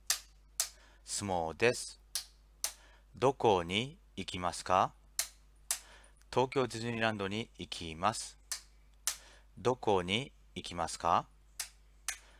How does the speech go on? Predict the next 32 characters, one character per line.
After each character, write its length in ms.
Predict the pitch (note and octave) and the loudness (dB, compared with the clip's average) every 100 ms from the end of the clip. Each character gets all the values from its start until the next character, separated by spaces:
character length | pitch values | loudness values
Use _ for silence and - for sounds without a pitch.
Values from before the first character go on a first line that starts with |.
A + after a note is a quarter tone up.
| - - | -20 -6
京 280 | - B2+ A2 | 2 2 2
都 180 | F#2 | 0
に 280 | F2 A2+ C#3 - - - | -2 -2 -4 -14 -18 -10
行 120 | F2+ | -8
き 280 | - E2 D#2+ | -8 -10 -4
ま 200 | F2+ A#2 | 0 0
す。 240 | - - - - - - - - - - - - - - | -2 -12 -12 -8 -8 -10 -20 -18 -16 -14 -18 -20 -20 -4
ど 200 | F#2+ C3 | 2 4
こ 240 | - G#2+ F2 | 4 2 2
に 340 | F#2 A#2+ D#3+ _ - | -2 -2 -6 _ -14
行 80 | F2 | -10
き 100 | - | -6
ま 140 | F2 | -4
す 100 | - | -4
か？ 280 | - F2+ C3 - - - - - _ - - - - - - - | 2 4 4 -4 -12 -8 -8 -10 _ -14 -8 -8 -10 -20 -20 -18
広 320 | - G2+ A2 | -2 2 2
島 200 | - G#2+ | 2 0
に 300 | G2+ A#2+ D#3 - - - | 0 -2 -8 -14 -16 -10
行 140 | F2+ | -8
き 240 | - E2 D#2+ | -8 -10 -2
ま 160 | F#2 | 0
す。 220 | G#2+ - - - - - _ _ - - - - - - - | 0 -4 -12 -10 -10 -12 _ _ -8 -8 -8 -20 -20 -16 4
何 420 | A#2 B2+ A2 F#2 - | 6 6 2 -2 4
を 300 | G#2+ C#3 D#3+ - - | 4 4 0 -14 -8
食 100 | F2+ | -4
べ 80 | F#2 | -2
ま 160 | E2+ | -2
す 100 | - | -2
か？ 300 | - F#2+ C3+ - _ - - - _ _ - - - - - - | 2 4 2 -4 _ -6 -6 -8 _ _ -8 -8 -10 -20 -20 -2
納 160 | F#2+ G2 - | 2 2 2
豆 140 | B2 | 0
を 340 | A2 G2 B2+ | 2 4 2